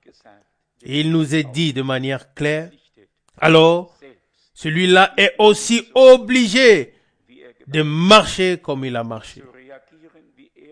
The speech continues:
Il est obligé de réagir comme il a réagi. Et ré-, obligé de parler comme il a parlé. Obligé de faire comme il a fait. Qu'il puisse nous accorder à tous la grâce.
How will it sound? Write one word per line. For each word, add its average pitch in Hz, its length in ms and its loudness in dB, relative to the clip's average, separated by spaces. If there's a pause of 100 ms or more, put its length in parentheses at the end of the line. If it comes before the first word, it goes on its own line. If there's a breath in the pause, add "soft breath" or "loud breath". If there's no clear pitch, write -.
Il 117 80 -20
est - 60 -18
obligé 240 520 0
de 220 80 6
réagir 214 560 4
comme 170 180 -6
il 160 100 -2
a 151 60 -2
réagi. 147 500 -8 (720)
Et 123 100 -10
ré-, 131 260 -12
obligé 143 460 -4
de - 80 -4
parler 156 600 -2
comme 120 220 -12
il 120 100 -10
a 117 80 -8
parlé. 123 680 -12
Obligé 143 380 -6
de 156 80 -2
faire 135 760 -2
comme 117 200 -16
il 104 120 -18
a 104 80 -18
fait. - 360 -20 (1900)
Qu'il 113 200 -14
puisse 135 240 -10
nous 135 180 -8
accorder 131 460 -6
à 117 80 -6
tous - 580 -18 (300)
la 117 120 -14
grâce. 117 540 -6